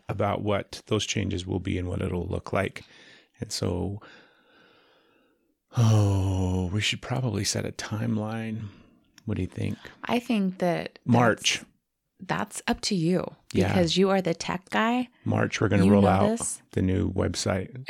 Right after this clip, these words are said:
Speaker 2: Are, are you really? Okay. See, I can't do anything with that. So it's not fair for me to give a timeline or an opinion of a timeline.
Speaker 1: Okay, baby. This
Speaker 2: Okay.
Speaker 1: is the intro for the podcast.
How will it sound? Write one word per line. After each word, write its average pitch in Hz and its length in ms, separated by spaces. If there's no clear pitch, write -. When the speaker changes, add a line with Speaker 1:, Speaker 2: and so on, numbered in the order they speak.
Speaker 2:
Are, 170 80
are 175 40
you 185 140
really? 190 320
Okay. 196 320
See, - 200
I 208 140
can't 220 300
do 180 220
anything 170 400
with 135 160
that. - 420
So 151 540
it's - 160
not 175 140
fair 170 160
for - 180
me 165 160
to 160 100
give 160 160
a 147 60
timeline 151 500
or 160 140
an 151 80
opinion 143 460
of 160 240
a - 60
timeline. - 540
Speaker 1:
Okay, 107 220
baby. 90 260
This 107 260
Speaker 2:
Okay. 113 80
Speaker 1:
is 92 40
the 95 160
intro 87 240
for - 120
the 71 60
podcast. - 520